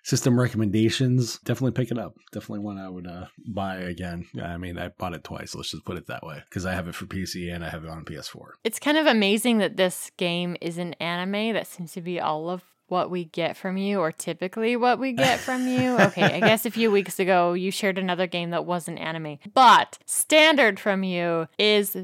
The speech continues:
Speaker 2: that I do love the graphics in this. They are, I don't wanna say dreamlike, but they have that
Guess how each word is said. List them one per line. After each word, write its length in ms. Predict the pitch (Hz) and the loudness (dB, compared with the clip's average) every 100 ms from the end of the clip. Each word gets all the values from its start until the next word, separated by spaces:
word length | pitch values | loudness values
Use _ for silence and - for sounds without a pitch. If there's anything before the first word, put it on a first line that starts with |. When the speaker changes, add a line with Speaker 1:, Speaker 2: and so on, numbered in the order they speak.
| 180 | -2
Speaker 2:
that 380 | 175 175 175 - _ | 2 6 6 2 _
I 140 | 226 | 6
do 420 | 214 - 254 254 - | 6 4 4 6 6
love 300 | 214 190 180 | 6 4 2
the 100 | 175 | -2
graphics 540 | 170 170 - - - | -2 -2 -6 -10 -8
in 140 | 170 | -8
this. 240 | 165 165 - | -6 -8 -8
They 340 | 185 175 175 - | -6 -4 -4 -2
are, 520 | 165 165 165 165 - - | -2 0 -2 -4 -8 -6
I 80 | |
don't 240 | 226 277 294 | 4 6 8
wanna 200 | 285 247 | 6 4
say 680 | - 226 202 202 196 196 - | 2 4 6 6 4 0 -4
dreamlike, 1040 | - - 220 202 196 185 170 165 160 - _ - | -8 -4 0 2 2 2 2 2 -2 -10 _ 0
but 260 | 180 165 - | 4 2 2
they 120 | 185 | -2
have 460 | 170 190 185 180 175 | 0 2 2 0 -4
that 280 | 170 170 | 0 0